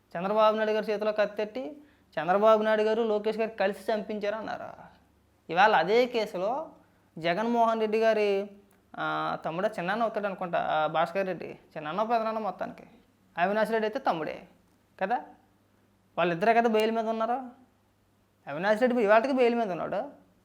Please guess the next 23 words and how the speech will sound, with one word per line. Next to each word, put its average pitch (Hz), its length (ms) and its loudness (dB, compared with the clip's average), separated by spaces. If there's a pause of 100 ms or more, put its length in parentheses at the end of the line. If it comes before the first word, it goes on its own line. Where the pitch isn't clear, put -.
(480)
ఏది, 208 340 -2
వివేకానంద 208 500 0
రెడ్డి 196 220 0
గారి 196 400 0
హత్య 180 180 -2
కేసులో. 220 520 -6 (760)
అలాగే 220 180 4
భాస్కర్ 208 380 6
రెడ్డి 226 180 0
కూడా 233 160 2
బెయిల్ 233 220 2
మీద 226 160 0
ఉన్నట్టున్నాడు. 180 400 -2
మరి 151 120 -2
లోపల 160 200 0
ఉన్నాడో 196 220 0
బయట 202 180 -2
ఉన్నాడో 196 120 -4
తెలియదు 196 260 -2
కానీ 262 120 -4
బెయిల్ 208 220 2
మీద 208 160 0
ఉన్నాడు. 165 300 -4